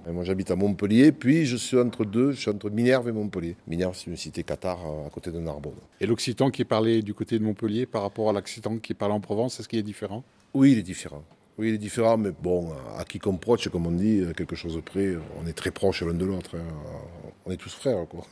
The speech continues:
Speaker 1: Il y a des différences, hein, mais, euh, à Montpellier, bon, à Montpellier, on parle pas. De toute façon, chaque fois, cette langue, elle évolue. Hein, tous les, tous les dix kilomètres, elle change. Donc, euh, autant pas la fixer. Hein, il vaut mieux la garder comme ça, quoi.
Speaker 2: Selon les vallées, ça change ?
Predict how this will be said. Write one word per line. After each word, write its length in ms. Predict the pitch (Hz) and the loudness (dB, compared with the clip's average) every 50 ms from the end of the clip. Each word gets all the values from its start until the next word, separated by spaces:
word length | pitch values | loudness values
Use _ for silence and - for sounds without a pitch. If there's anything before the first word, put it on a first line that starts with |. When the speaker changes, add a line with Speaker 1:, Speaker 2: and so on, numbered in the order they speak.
| - - | -16 -14
Speaker 1:
Il 120 | 78 78 80 | -10 -6 -4
y 60 | 85 | -4
a 40 | 82 | -4
des 100 | 80 92 | -4 -4
différences, 640 | 87 90 92 - 127 127 113 113 110 101 - - - | -6 -6 -2 0 2 2 2 2 0 -2 -4 -6 -6
hein, 100 | 82 80 82 82 80 | -6 -6 -6 -6 -6
mais, 320 | 80 82 82 82 80 80 80 | -6 -6 -4 -4 -4 -4 -4
euh, 100 | 78 76 82 - - - - - - - - - | -6 -8 -10 -12 -16 -20 -20 -20 -20 -20 -12 -8
à 40 | |
Montpellier, 540 | 92 110 120 120 107 - 117 123 135 143 143 | -4 -2 -2 -2 -2 -2 2 4 6 6 6
bon, 160 | 135 127 123 | 6 4 4
à 40 | 120 | 4
Montpellier, 280 | 117 120 113 110 127 131 | 2 0 0 2 2 2
on 60 | 120 | 2
parle 240 | 101 117 110 113 98 | 2 2 2 2 2
pas. 160 | - 113 104 | 2 0 0
De 60 | - | -2
toute 220 | - - - _ - | -6 -12 -16 _ -4
façon, 420 | 143 135 - 190 202 190 151 107 73 | -4 2 4 6 6 6 4 0 -4
chaque 320 | - - - 165 - - | -2 -2 -2 0 0 -2
fois, 240 | - - - 117 135 | -2 2 2 2 2
cette 200 | - - 123 - | 2 -2 -2 0
langue, 280 | 110 101 107 135 143 117 | 2 2 4 4 4 4
elle 80 | 101 | 2
évolue. 380 | 101 90 92 87 82 76 - - _ _ _ - | 2 2 0 -2 -4 -8 -12 -18 _ _ _ -6
Hein, 220 | 95 113 127 123 - - | -2 -2 0 -2 -2 -4
tous 120 | - 127 | -2 0
les, 340 | 120 113 107 107 104 101 98 98 95 90 - - | 0 0 0 0 -2 -4 -6 -8 -10 -12 -14 -10
tous 100 | - 123 | -6 -4
les 60 | 123 | -4
dix 120 | 117 117 | -2 -4
kilomètres, 360 | 107 - 101 104 104 123 - - | -4 -4 -4 -4 -4 -4 -6 -6
elle 80 | 92 87 | -10 -12
change. 320 | - - 82 80 76 78 73 71 | -10 -10 -10 -10 -10 -12 -12 -10
Donc, 200 | 87 87 80 - - | -10 -10 -12 -12 -14
euh, 40 | - - - - - - - - - | -16 -16 -16 -16 -18 -18 -16 -16 -16
autant 240 | 90 - - 95 92 | -14 -8 -8 -8 -8
pas 160 | 90 - 90 | -6 -6 -6
la 80 | 90 90 | -6 -6
fixer. 380 | - 113 110 - - 104 95 - _ - - | -6 -6 -8 -6 -6 -6 -8 -8 _ -12 -10
Hein, 60 | 95 | -8
il 80 | 107 104 | -6 -6
vaut 100 | 90 82 | -6 -6
mieux 80 | 85 | -6
la 80 | 82 82 | -6 -6
garder 240 | 80 85 82 90 87 | -6 -6 -8 -8 -8
comme 160 | - 101 95 | -10 -10 -10
ça, 120 | - 87 | -12 -14
quoi. 100 | 80 - _ | -16 -16 _
Speaker 2:
Selon 320 | - - - 110 110 110 | -4 -2 2 4 6 6
les 80 | 110 110 | 6 6
vallées, 240 | 98 101 95 107 | 4 4 2 0
ça 160 | 117 - - 107 | 0 -2 -4 -6
change ? 320 | - - 123 135 139 139 | -6 -6 -6 -6 -6 -8